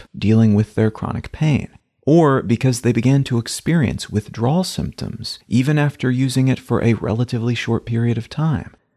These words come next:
And that often led to either abuse of more serious illegal drugs or off-label utilization of OxyContin itself. People came up with ways to remove the contin coating,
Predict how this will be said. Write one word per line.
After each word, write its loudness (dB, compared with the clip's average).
And 2
that 4
often 2
led 2
to -2
either 2
abuse -2
of -4
more 4
serious 2
illegal -2
drugs -12
or 4
off-label 2
utilization 0
of -2
OxyContin 0
itself. -4
People 0
came 2
up -2
with -4
ways 2
to -6
remove 4
the -6
contin -2
coating, -6